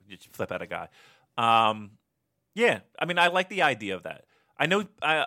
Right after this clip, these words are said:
I did see somewhere online where people were mentioning, it might have been in the Discord when I saw this, um, people were mentioning, uh, like,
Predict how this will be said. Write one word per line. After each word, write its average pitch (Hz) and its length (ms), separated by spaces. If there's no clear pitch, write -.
I 131 220
did 180 320
see 147 300
somewhere 127 500
online 107 540
where 104 100
people 113 300
were 110 160
mentioning, 104 640
it 113 60
might 160 120
have 180 60
been 107 120
in 95 100
the 92 60
Discord 104 580
when 87 180
I 87 60
saw 87 240
this, 82 300
um, 92 400
people 123 240
were 110 120
mentioning, 95 640
uh, 90 240
like, 92 180